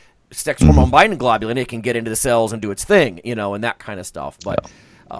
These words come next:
Speaker 1: um,
Speaker 2: Which
Speaker 1: yeah,
Speaker 2: is
Speaker 1: so
Speaker 2: another interesting thing with women. Women have, like, twice as much S H B G than men. Um,
Speaker 1: Yep.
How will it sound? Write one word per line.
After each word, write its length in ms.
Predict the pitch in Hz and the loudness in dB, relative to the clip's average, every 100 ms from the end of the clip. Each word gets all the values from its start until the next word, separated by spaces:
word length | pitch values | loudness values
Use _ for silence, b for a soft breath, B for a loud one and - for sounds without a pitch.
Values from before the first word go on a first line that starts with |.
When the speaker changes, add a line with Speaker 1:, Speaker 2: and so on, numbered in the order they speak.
| - | -16
Speaker 1:
um, 100 | - | 0
Speaker 2:
Which 140 | 139 | 2
Speaker 1:
yeah, 80 | - | 4
Speaker 2:
is 60 | 101 | 4
Speaker 1:
so 60 | |
Speaker 2:
another 260 | 98 95 90 | 6 6 6
interesting 360 | 87 - - 80 | 4 0 -2 0
thing 200 | 80 82 | 0 0
with 100 | 80 | 2
women. 380 | 95 90 82 | 2 2 2
Women 240 | 90 98 85 | 2 2 2
have, 260 | 87 82 | 0 0
like, 260 | 82 78 - _ _ _ _ | -2 -4 -6 _ _ _ _
twice 360 | - - 104 92 | -8 0 0 0
as 100 | 85 | -2
much 300 | 85 - - _ _ _ - | -4 -4 -14 _ _ _ -6
S 140 | 87 | -4
H 180 | 87 78 | -4 -4
B 120 | 82 | -6
G 140 | 76 80 | -4 -2
than 140 | 78 | 0
men. 180 | 76 73 - - _ _ B B B B B B - | -2 -2 -8 -20 _ _ B B B B B B -6
Um, 300 | 71 67 - - - _ _ _ _ _ _ | -2 0 -2 -8 -20 _ _ _ _ _ _
Speaker 1:
Yep. 280 | 104 104 | -12 -12